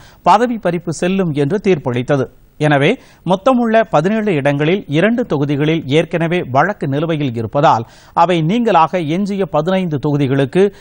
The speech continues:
கடந்த ஐந்தாம் தேதி இடைத்தேர்தல் நடைபெற்றது. இதில் பதிவான வாக்குகள் இன்று காலை எண்ணப்பட்டு, முடிவுகள் நண்பகலில் வெளியிடப்பட்டன. அதன்படி, மொத்தமுள்ள பதினைந்து தொகுதிகளில் பி ஜே பி காக்வாட்,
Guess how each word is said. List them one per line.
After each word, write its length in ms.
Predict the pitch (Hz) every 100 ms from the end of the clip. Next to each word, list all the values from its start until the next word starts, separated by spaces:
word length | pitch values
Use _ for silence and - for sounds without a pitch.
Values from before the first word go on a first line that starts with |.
| - -
கடந்த 300 | 180 185 175
ஐந்தாம் 420 | 202 233 220 196
தேதி 360 | 160 156 165 147
இடைத்தேர்தல் 540 | 165 185 170 139 120
நடைபெற்றது. 640 | 117 123 117 117 147 151 - _ - - -
இதில் 380 | 180 196 196 185
பதிவான 420 | 175 180 202 190 156
வாக்குகள் 480 | 160 165 170 185 143
இன்று 280 | 151 143
காலை 320 | - 165 185 156
எண்ணப்பட்டு, 640 | 135 151 143 139 190 170
முடிவுகள் 520 | 135 156 156 165 180
நண்பகலில் 720 | 131 139 180 156 139 147 139
வெளியிடப்பட்டன. 720 | 123 131 120 113 123 139 160 - - _ _ _ _ _
அதன்படி, 520 | 180 214 226 220 233
மொத்தமுள்ள 600 | - 160 170 220 196 196
பதினைந்து 500 | 196 165 190 202 180
தொகுதிகளில் 600 | 160 156 147 147 156 226 - - - 131
பி 140 | 196
ஜே 200 | 170 185
பி 300 | 180 190 185 - 156
காக்வாட், 460 | 160 139 143 208